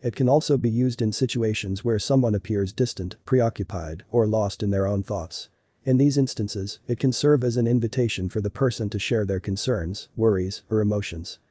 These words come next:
It demonstrates a willingness to listen, offer support, or provide a sounding board for the person's reflections. The phrase is versatile and can be adapted to various contexts. For instance,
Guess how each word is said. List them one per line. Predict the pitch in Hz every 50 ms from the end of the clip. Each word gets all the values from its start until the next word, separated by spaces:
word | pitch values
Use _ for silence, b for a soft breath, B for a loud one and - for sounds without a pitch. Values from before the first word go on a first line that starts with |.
| _ _
It | - 107 -
demonstrates | 151 151 165 160 135 - - - 110 107 98 -
a | 117
willingness | 107 110 131 135 127 117 110 101 98 - -
to | -
listen, | 117 120 120 113 - 104 95 95 - _ -
offer | 123 131 131 - 117 104
support, | - - - - - 107 87 82 - - -
or | 131 127
provide | 117 - 131 107 123 123 123 120
a | 113
sounding | 107 - - 131 127 131 113 104 101
board | - 107 104 92 87 -
for | - 107
the | 95 101
person's | - - 123 110 - - 98 95 101
reflections. | 98 92 - 113 107 98 - - 85 82 - - - _ _ _ _ _
The | - 104
phrase | - - 170 170 160 143 135
is | 135 117
versatile | 104 113 131 135 135 - 123 104 107 107
and | 107 110 117 110 104
can | - 120 117
be | 117 117
adapted | 117 107 98 127 120 113 - 104 95 -
to | 110
various | 101 110 113 107 101 95 92 -
contexts. | - - 123 113 101 - - 90 85 - - - - - - - _ _ _ _ _ _
For | _ - 127
instance, | 131 143 143 - - - 95 98 - -